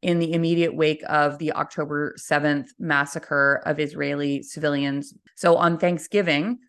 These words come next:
October eighth, the day after the massacre, when we've all learned about the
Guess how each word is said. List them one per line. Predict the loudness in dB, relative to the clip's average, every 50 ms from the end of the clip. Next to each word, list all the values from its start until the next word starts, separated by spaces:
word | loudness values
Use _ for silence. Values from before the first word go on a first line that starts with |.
| _ _ _ -6
October | -4 -4 -2 -2 -4 -4 -4 -6 -6 -2
eighth, | 0 0 0 0 -2 -6 -12 -20 _ _ _ _ -6
the | -2 0 2 2 0 -2 -4 -4
day | 0 2 2 4 4 2 0 -2
after | -2 -2 -2 -2 -2 -4 -4
the | -4 -2
massacre, | 0 0 -2 -2 -4 -8 -12 -10 -6 -4 -2 -2
when | 0 0 0 0
we've | 0 0 0
all | 0 2 4 4 4 4 2 2
learned | 2 2 2 2 2 0 -2 -2
about | -4 -4 -4 -6 -6 -4
the | -4 -4 -4 -4 -4 -8